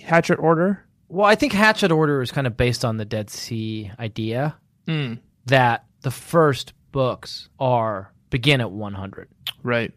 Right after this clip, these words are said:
Speaker 2: But yeah, what's your thought? Do you have thoughts on what, how the Dead Sea Hachette Order goes?
Speaker 1: Yeah.
Speaker 2: Yeah.
Speaker 1: I think you read book one hundred through one thirty-one.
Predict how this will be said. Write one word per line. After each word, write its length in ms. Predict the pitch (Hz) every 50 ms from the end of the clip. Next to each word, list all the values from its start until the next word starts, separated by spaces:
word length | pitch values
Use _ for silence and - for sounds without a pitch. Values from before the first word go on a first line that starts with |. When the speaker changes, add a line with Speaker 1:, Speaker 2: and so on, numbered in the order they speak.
| _ _ _
Speaker 2:
But 140 | - 135 135
yeah, 140 | 131 127 110
what's 260 | 110 131 165 170 - -
your 100 | 185 160
thought? 300 | - - 151 123 110 -
Do 80 | -
you 60 | 143
have 140 | 151 147 123
thoughts 300 | - - 143 139 139 -
on 140 | 151 143 139
what, 140 | 135 143 -
how 160 | 131 127 131
the 100 | 131 127
Dead 200 | 123 127 127 123
Sea 200 | - - 131 127 123
Hachette 280 | 120 120 117 - 131
Order 260 | 127 127 127 127 131 131
goes? 360 | 131 135 139 139 139 - - _ _ -
Speaker 1:
Yeah. 380 | 143 156 165 156 143 127 117 127 - _ _ -
Speaker 2:
Yeah. 200 | 127 120 107 - - _ _ _ _ _ _ - - _ _ _ _ -
Speaker 1:
I 60 | 165
think 280 | 170 226 247 214 208 -
you 80 | 208
read 340 | 175 156 151 165 180 175 147
book 240 | 139 165 165 156 -
one 380 | 147 135 127 135 143 151 151 160
hundred 420 | 143 147 147 143 135 147 143 139
through 340 | - 131 131 127 123 - - _ _ _ _ _
one 340 | - 123 127 131 131 127 127
thirty-one. 720 | 123 - 139 135 127 123 117 120 120 117 120 143 180 175